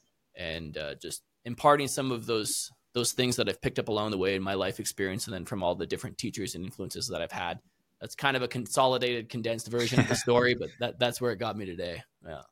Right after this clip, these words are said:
Speaker 2: Incredible stuff, man. I mean, as you brought up, uh, The Way of the Superior Man, uh, my best friend during my university studies, he actually first handed me that book, and that blew my mind as well.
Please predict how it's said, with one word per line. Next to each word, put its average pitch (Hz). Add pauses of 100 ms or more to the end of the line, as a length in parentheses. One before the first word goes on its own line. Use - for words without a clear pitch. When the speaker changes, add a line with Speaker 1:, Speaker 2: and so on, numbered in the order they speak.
(260)
Speaker 2:
Incredible 131
stuff, 110
man. 101
I 101
mean, 104 (840)
as 123
you 127
brought 123
up, 113 (200)
uh, 104 (240)
The 117
Way 120
of 113
the 113
Superior 120
Man, 104
uh, 113
my 120
best 127
friend 117 (220)
during 117 (260)
my 107
university 107
studies, 101
he 113
actually 117
first 107
handed 104
me 104
that 98
book, 101
and 104
that 107
blew 107
my 98
mind 101
as 104
well. 107